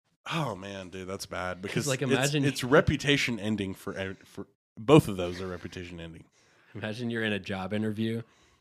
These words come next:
Speaker 2: and then someone in the hallway sneezes and he's like, "Oh,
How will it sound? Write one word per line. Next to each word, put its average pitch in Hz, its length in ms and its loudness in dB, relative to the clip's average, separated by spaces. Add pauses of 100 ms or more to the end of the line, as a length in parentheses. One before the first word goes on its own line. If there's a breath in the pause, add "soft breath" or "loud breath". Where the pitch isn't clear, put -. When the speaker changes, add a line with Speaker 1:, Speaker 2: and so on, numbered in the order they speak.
(140 soft breath)
Speaker 2:
and 107 220 -2
then 101 200 -2
someone 107 380 -2
in 104 80 -2
the 98 60 -6
hallway 98 320 -6
sneezes 104 680 -6 (540 soft breath)
and 117 120 -6
he's 202 160 0
like, 98 140 -4
"Oh, 190 220 0